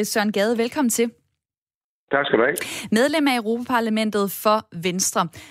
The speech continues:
Speaker 1: Hvorfor ser du ikke de her kloge hoveder, de udenlandske studerende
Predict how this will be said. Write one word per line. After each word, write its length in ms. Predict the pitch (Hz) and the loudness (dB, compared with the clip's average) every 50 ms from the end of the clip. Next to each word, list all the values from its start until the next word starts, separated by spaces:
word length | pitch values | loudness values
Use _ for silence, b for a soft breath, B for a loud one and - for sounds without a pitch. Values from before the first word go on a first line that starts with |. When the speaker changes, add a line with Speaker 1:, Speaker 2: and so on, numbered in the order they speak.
| B B | B B
Speaker 1:
Hvorfor 280 | 208 214 294 302 302 | 0 2 2 2 2
ser 280 | 311 - - 349 320 294 | 0 -2 0 0 0 0
du 180 | 254 277 254 269 | 0 0 0 0
ikke 280 | 262 262 262 269 294 - - | 0 0 0 -2 -2 0 2
de 120 | 277 269 | 2 2
her 220 | 262 262 285 247 233 | 2 2 0 0 0
kloge 480 | - - 226 226 214 220 233 254 247 - | -2 -2 -2 0 2 2 2 2 0 0
hoveder, 280 | - 220 214 220 233 240 | 0 0 2 2 0 -2
de 160 | - 220 - | -2 -4 -2
udenlandske 480 | 226 233 247 254 254 226 220 - - | 0 0 2 2 2 0 -2 -4 -6
studerende 600 | 196 - - 208 185 - 233 226 208 196 190 170 | -6 -4 -4 -4 -2 -2 -2 0 0 0 0 -2